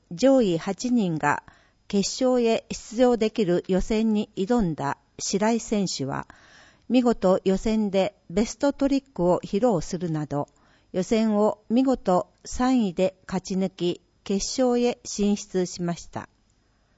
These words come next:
決勝、七月三十日の決勝では、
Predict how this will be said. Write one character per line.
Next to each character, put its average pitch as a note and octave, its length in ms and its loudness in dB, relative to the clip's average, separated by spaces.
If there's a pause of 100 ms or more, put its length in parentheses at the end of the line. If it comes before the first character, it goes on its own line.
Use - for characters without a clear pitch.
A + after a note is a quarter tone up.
(580)
決 G3 360 -4
勝、 F#3 300 0 (680)
七 A#3 280 2
月 A#3 300 0
三 B3+ 300 2
十 C#4 180 0
日 G3+ 300 -2
の E3 200 2
決 G3 260 -4
勝 A3 260 -4
で G3 120 -4
は、 D3 240 -2